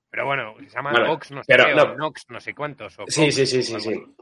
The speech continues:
Speaker 2: Sí,
Speaker 1: Ese
Speaker 2: sí, es
Speaker 1: pavo
Speaker 2: el
Speaker 1: tiene
Speaker 2: de
Speaker 1: pelo blanco y es indio que flipas tú, es indio
Speaker 2: Claro,
Speaker 1: de
Speaker 2: pero es indio, es indio
Speaker 1: ¿sabes?
Speaker 2: hindú, es indio hindú, pero me refiero a los... No, no me refiero a los indios hindúes, me refiero a los indios de, de América.
Speaker 1: Ah, vale,
Speaker 2: Que
Speaker 1: vale,
Speaker 2: nunca
Speaker 1: vale,
Speaker 2: he
Speaker 1: vale,
Speaker 2: visto
Speaker 1: entonces
Speaker 2: un maya, ¿sabes? O un aymara, o un...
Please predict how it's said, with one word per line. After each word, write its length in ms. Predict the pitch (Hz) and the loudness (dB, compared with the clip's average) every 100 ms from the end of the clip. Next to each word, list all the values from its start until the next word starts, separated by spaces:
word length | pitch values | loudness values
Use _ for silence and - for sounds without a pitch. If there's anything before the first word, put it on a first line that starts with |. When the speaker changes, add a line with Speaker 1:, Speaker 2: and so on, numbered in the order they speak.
| _ | _
Speaker 2:
Sí, 160 | - 131 | 0 2
Speaker 1:
Ese 100 | 143 | 4
Speaker 2:
sí, 40 | |
es 40 | 127 | 4
Speaker 1:
pavo 140 | 165 | 4
Speaker 2:
el 60 | 117 | 4
Speaker 1:
tiene 120 | 107 | 4
Speaker 2:
de 60 | 101 | 4
Speaker 1:
pelo 140 | - | 2
blanco 260 | - 143 139 | 0 -2 -4
y 100 | 120 | -6
es 160 | - | -10
indio 300 | 117 123 123 | -12 -6 -6
que 80 | 113 | -6
flipas 400 | - 113 107 - | -14 -12 -12 -12
tú, 140 | 123 101 | -12 -12
es 100 | 113 | -12
indio 220 | 113 110 | -8 2
Speaker 2:
Claro, 160 | 139 | 6
Speaker 1:
de 0 | |
Speaker 2:
pero 100 | 139 | 8
es 80 | 139 | 6
indio, 240 | 156 151 - | 8 6 6
es 140 | 127 | 2
indio 180 | 147 147 | 6 6
Speaker 1:
¿sabes? 140 | 135 | 6
Speaker 2:
hindú, 120 | 143 110 | 2 0
es 120 | - | -2
indio 160 | 135 120 | -2 2
hindú, 340 | 131 139 104 | 4 4 2
pero 120 | 113 | 0
me 80 | 110 | 0
refiero 240 | 110 131 127 | 0 0 0
a 20 | |
los... 180 | 120 - | 0 2
No, 120 | 135 107 - | 2 2 -4
no 180 | 107 | -4
me 80 | 127 | 0
refiero 220 | 139 127 | 0 0
a 40 | 120 | -2
los 80 | 120 | 0
indios 260 | 113 107 | -4 -4
hindúes, 240 | 101 90 - | -6 -12 -10
me 80 | |
refiero 240 | 90 - 117 | -10 -4 -4
a 20 | |
los 100 | 113 | -4
indios 220 | 120 123 | -2 -2
de, 180 | 113 92 | -2 -6
de 100 | - | -6
América. 440 | 90 90 82 - - _ _ _ _ _ _ _ - | -8 -6 -8 -10 -16 _ _ _ _ _ _ _ 2
Speaker 1:
Ah, 140 | 131 | 4
vale, 180 | 135 113 | 4 4
Speaker 2:
Que 60 | |
Speaker 1:
vale, 120 | 110 104 | 2 0
Speaker 2:
nunca 60 | |
Speaker 1:
vale, 120 | 104 104 | -2 -2
Speaker 2:
he 20 | |
Speaker 1:
vale, 160 | 107 | -4
Speaker 2:
visto 160 | - 117 | -4 -2
Speaker 1:
entonces 160 | 113 110 | 0 0
Speaker 2:
un 260 | 113 110 | -2 2
maya, 420 | 117 120 98 85 - | 2 2 0 -6 -6
¿sabes? 320 | 120 113 - | -2 -2 -2
O 80 | 87 | -8
un 720 | 82 87 90 90 90 90 90 82 | -6 -8 -8 -6 -6 -8 -10 -8
aymara, 560 | 95 110 107 90 85 | -6 -4 -2 -4 -6
o 80 | 87 87 90 | -8 -8 -8
un... 460 | 98 95 92 92 | -8 -8 -12 -14